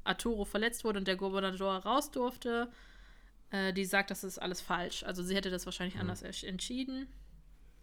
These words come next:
Speaker 1: Ähm, die sagt, „Tamayo wird euch fertig machen,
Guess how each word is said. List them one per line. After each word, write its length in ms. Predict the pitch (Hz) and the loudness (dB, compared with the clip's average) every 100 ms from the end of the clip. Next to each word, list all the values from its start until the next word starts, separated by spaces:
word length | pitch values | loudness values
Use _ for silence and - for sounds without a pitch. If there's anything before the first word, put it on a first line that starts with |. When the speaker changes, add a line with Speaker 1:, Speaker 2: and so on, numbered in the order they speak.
| - - - - - - - - | -20 -20 -20 -20 -18 -20 -14 -4
Speaker 1:
Ähm, 580 | 196 190 190 185 185 180 - - | -2 0 0 -2 -4 -8 -16 -6
die 80 | 190 | -2
sagt, 400 | 185 185 185 - | 4 4 2 -2
„Tamayo 460 | 190 185 185 190 190 | 0 4 6 4 2
wird 160 | 185 | 0
euch 180 | 175 - | -2 0
fertig 420 | 254 254 - - | 2 2 2 -4
machen, 380 | 254 247 269 277 | -2 -2 -4 -8